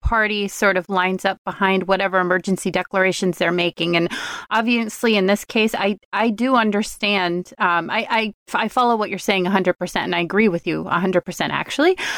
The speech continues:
um, about, um, you know, the fact that the president should have this power, especially if we're dealing with a situation that's deemed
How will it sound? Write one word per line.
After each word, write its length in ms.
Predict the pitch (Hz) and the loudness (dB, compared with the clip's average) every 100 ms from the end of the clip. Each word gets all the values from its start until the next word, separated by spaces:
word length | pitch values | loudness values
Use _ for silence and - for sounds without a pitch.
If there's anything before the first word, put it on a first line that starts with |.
| - - | -8 -4
um, 360 | 214 214 202 202 - 262 - - - _ _ - | 4 4 4 -2 -10 -14 -10 -10 -10 _ _ -4
about, 480 | 247 214 202 196 196 - | -2 2 4 2 -2 -4
um, 580 | 214 190 175 165 156 170 _ _ _ | 0 2 2 0 -6 -10 _ _ _
you 140 | 247 254 | 0 2
know, 120 | 233 | 4
the 80 | 214 | 2
fact 260 | 233 208 - | 0 -2 -2
that 160 | 202 - | -6 -6
the 80 | |
president 500 | - 240 226 208 196 | -6 -2 -2 0 -4
should 280 | - - 214 | -2 0 0
have 240 | 220 196 175 | 0 -2 0
this 180 | 226 | -4
power, 320 | - 202 208 202 | -4 0 2 0
especially 380 | - 311 381 | 0 -4 0
if 120 | 302 - | 0 2
we're 120 | 208 | 0
dealing 320 | 214 214 220 | 2 0 2
with 120 | 196 | 0
a 60 | 196 | -2
situation 640 | - 196 202 190 190 202 | -4 -4 -2 -2 0 2
that's 220 | 180 175 | 2 0
deemed 380 | 180 196 185 180 | -4 -4 -4 -4